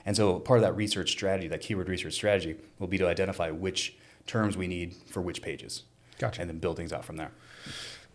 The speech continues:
Speaker 2: Which goes hand in hand with planning content.
Speaker 1: That's exactly right. You know, once you've got the keywords, then you want to create the schedule for how you're going to get this content out.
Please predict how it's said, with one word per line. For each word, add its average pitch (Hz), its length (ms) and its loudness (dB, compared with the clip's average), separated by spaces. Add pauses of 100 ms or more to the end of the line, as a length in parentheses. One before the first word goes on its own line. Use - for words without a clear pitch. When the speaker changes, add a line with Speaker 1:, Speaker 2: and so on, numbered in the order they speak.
(440)
Speaker 2:
Which 165 200 12
goes 143 600 12
hand 139 200 8
in 117 80 6
hand 113 240 8
with - 340 0 (280)
planning 107 300 4
content. 90 360 -2 (480)
Speaker 1:
That's 117 200 4
exactly 85 320 -2
right. 78 220 -6 (540)
You 104 100 2
know, 95 80 4
once 117 260 4
you've 101 120 0
got 98 260 2
the - 80 -6
keywords, 92 560 0
then 90 140 -4
you 87 120 -8
want 90 260 -6
to 90 160 -4
create 85 380 -8
the 92 80 -6
schedule 98 520 0
for 82 180 -8
how 87 120 -4
you're 85 140 -6
going 87 160 -4
to 80 60 -12
get - 160 -12
this 80 120 -8
content 76 460 -14
out. - 120 -18